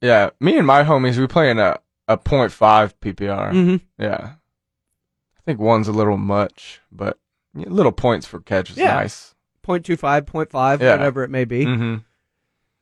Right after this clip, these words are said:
Speaker 2: I, I just find it interesting in the terms of perceived value of running backs versus actual value of
Speaker 1: Yeah.
Speaker 2: running backs, and where we, because let's face it, if you had Cooper Kupp last year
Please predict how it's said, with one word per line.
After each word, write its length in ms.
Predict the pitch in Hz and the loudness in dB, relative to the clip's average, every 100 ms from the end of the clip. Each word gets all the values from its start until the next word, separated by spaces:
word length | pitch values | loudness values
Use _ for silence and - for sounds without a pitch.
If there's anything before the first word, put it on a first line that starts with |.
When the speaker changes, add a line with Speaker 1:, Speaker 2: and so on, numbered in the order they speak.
| _ _ - | _ _ -2
Speaker 2:
I, 200 | 196 180 _ | -2 -4 _
I 120 | - 185 | -4 -2
just 240 | 214 196 | -2 -2
find 260 | 202 196 185 | 0 2 2
it 240 | 175 - _ _ - | 0 -2 _ _ -6
interesting 720 | 175 170 170 - 160 147 143 - | -4 -2 -6 -4 -2 0 -4 -6
in 580 | 147 139 139 135 135 131 - | -2 0 0 0 -2 -6 -12
the 140 | 135 | -12
terms 460 | 139 151 156 151 131 | -8 -2 -2 -2 -2
of 200 | 143 117 | -2 -4
perceived 680 | - 147 - - 175 175 170 | -6 -6 -6 -10 -6 -4 -6
value 480 | 147 160 170 180 175 | -4 -2 0 0 0
of 120 | 160 | 0
running 280 | 170 175 175 | -2 -2 -2
backs 280 | 165 165 - | 0 -2 -2
versus 420 | 139 139 - 120 - | -2 -2 -4 -12 -6
actual 480 | 127 - - 131 120 | -4 -4 -8 -8 -8
value 360 | 120 123 127 | -6 -4 -2
of 80 | 127 | 2
Speaker 1:
Yeah. 160 | 123 104 | 4 4
Speaker 2:
running 140 | 101 | 2
backs, 260 | 123 123 - | -4 -8 -8
and 140 | 131 | -10
where 220 | 127 151 147 | -2 0 0
we, 160 | 147 - _ _ | -2 -6 _ _
because 500 | 151 175 151 123 - _ _ _ | -4 0 0 -2 -14 _ _ _
let's 180 | 127 147 | -4 -2
face 260 | 170 180 135 | 0 0 -4
it, 40 | |
if 100 | 117 | -4
you 80 | 143 | -2
had 160 | 156 151 | -2 -2
Cooper 260 | 175 147 | -4 -4
Kupp 240 | 127 190 151 | -4 -4 -4
last 340 | 127 123 - | -6 -6 -10
year 280 | 127 113 113 | -10 -10 -12